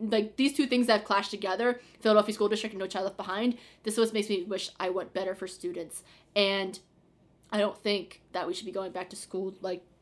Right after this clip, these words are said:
just yet. This is, it's, it's angering, not at least until twenty twenty-one,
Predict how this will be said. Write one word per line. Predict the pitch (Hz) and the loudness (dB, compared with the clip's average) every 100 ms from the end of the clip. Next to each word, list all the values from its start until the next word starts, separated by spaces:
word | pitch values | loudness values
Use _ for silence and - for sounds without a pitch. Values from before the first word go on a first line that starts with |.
| - | -12
just | - 180 - - | -4 -4 -4 -4
yet. | 190 143 - _ - _ _ | 0 0 -4 _ -20 _ _
This | 202 190 | -2 0
is, | 196 190 180 - - _ _ _ _ _ | 0 0 -2 -8 -16 _ _ _ _ _
it's, | 208 185 - - - _ _ _ _ _ _ _ _ | 0 0 -6 -10 -16 _ _ _ _ _ _ _ _
it's | - - | -6 -4
angering, | 190 180 160 202 | -4 -4 -8 -4
not | 196 196 | 0 0
at | 220 | 2
least | 202 208 | 0 -4
until | 196 | -8
twenty | 185 185 190 | -8 -8 -8
twenty-one, | 190 185 185 180 196 | -8 -8 -6 -6 -8